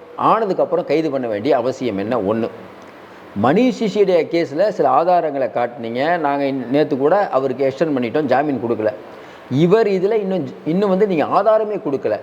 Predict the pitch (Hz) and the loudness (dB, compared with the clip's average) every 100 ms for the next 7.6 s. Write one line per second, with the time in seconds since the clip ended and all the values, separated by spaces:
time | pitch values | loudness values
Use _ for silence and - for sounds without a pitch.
0 | - 120 110 151 175 175 170 151 151 151 | -2 0 2 4 4 2 0 -2 -6 -4
1 | 151 151 143 131 135 139 131 117 123 117 | -4 0 0 2 0 0 0 0 -2 -2
2 | 120 131 113 101 95 - - - - - | 0 2 2 0 -4 -10 -10 -20 -20 -20
3 | - - - 110 120 156 170 160 135 143 | -20 -20 -8 -2 2 4 4 2 0 -4
4 | 165 165 156 160 165 151 135 151 139 127 | -4 -8 -2 2 2 0 0 2 4 2
5 | 120 139 135 127 175 165 151 127 120 113 | 0 -2 -2 0 2 2 0 -2 0 0
6 | 110 113 127 139 131 135 127 117 123 120 | 0 -2 -2 -2 2 0 0 -2 -2 -2
7 | 127 117 110 110 104 95 | -2 0 0 0 -4 -6